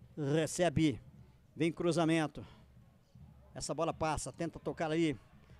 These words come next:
Vem ali o Casemiro, é forte. Ele é muito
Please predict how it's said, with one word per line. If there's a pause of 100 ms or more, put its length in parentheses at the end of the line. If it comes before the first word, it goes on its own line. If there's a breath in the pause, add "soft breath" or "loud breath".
(120)
Vem
ali
o
Casemiro,
é
forte. (460)
Ele
é
muito